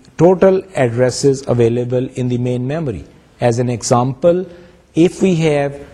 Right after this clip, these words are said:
only two fifty-six as the maximum number of devices, then eight bits would be sufficient to represent the corresponding I O. For the case of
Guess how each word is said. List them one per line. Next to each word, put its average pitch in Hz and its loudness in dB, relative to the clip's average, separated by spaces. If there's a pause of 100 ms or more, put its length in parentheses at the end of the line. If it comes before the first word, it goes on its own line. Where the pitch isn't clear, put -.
(320)
only 170 2 (340)
two 214 0
fifty-six 151 0
as 127 2
the 127 0
maximum 151 -2
number 123 -4
of 120 -10
devices, 113 -2 (220)
then 131 0
eight 165 -2
bits 139 2
would 127 2
be 123 -2
sufficient 143 -2
to 135 -2
represent 127 -2 (340)
the 123 2
corresponding 120 -2 (360)
I 120 2
O. - -18 (960)
For 180 6
the 180 0
case 196 4
of 185 2